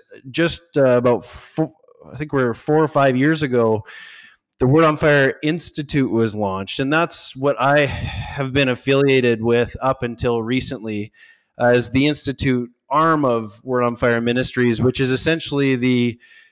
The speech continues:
the education arm or the formation arm of the ministry. Um, so they're doing lots of exciting things in the Institute, and that's essentially where this book was,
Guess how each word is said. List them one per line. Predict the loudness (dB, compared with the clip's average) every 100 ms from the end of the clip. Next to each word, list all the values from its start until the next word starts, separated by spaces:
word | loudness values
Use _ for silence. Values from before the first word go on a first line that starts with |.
| _
the | 0 2
education | 2 -2 0 0 0 0
arm | 0 2 4
or |
the | 2
formation | 0 0 2 2 2 -2 -4
arm | -2 -2 -2
of | -4
the | -4
ministry. | -6 -6 -8 -10 -10 -10 -12 _
Um, | -14 -12 -12 -18 _ _
so | -6 -2
they're | 2
doing | 2 4
lots | 2 2
of | -2
exciting | 0 2 2 0
things | -2 -2
in | -2
the | -2
Institute, | -2 -6 -6 -6 -4
and | -2
that's | -2 -2
essentially | -6 -6 -6 -6 -4
where | 0 2 0 -2 _ -20 _ -2
this | -2
book | 0 0 0 0
was, | 0 0 -2 -8